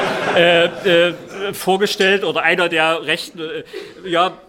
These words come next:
man lebt dann damit irgendwie und versucht, äh, herauszubekommen, was damit gemeint sein könnte. Aber soweit, äh, zur etwas, äh, augenzwinkernden, äh, Vorstellung.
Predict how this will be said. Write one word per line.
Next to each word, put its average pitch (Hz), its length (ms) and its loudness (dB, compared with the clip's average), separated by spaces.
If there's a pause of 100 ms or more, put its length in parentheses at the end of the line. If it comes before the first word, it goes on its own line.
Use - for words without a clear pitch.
(100)
man 175 240 -2
lebt 185 320 -4
dann 143 180 -4
damit 120 360 -10
irgendwie 151 540 -6
und 160 300 -8
versucht, - 720 -8
äh, 202 40 -10
herauszubekommen, 147 1000 -6
was 139 160 -8
damit 143 380 -8
gemeint 139 440 -2
sein 107 320 -6
könnte. 95 380 -12 (1800)
Aber 170 220 2
soweit, 160 600 2
äh, 139 360 4 (400)
zur - 280 -2
etwas, 123 460 -2
äh, 110 180 -12 (140)
augenzwinkernden, 123 1200 -4
äh, 104 120 -8
Vorstellung. 135 800 0